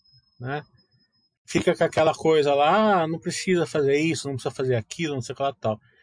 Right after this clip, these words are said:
Daí ele começa a escolher as empresas, assim, aleatoriamente e vê por que que a minha empresa,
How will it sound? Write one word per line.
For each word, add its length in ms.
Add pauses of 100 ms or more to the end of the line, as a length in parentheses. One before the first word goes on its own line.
(240)
Daí 100
ele 80
começa 380
a 20
escolher 320
as 140
empresas, 600
assim, 500
aleatoriamente 1000
e 220
vê 340 (720)
por 100
que 120
que 120
a 60
minha 180
empresa, 680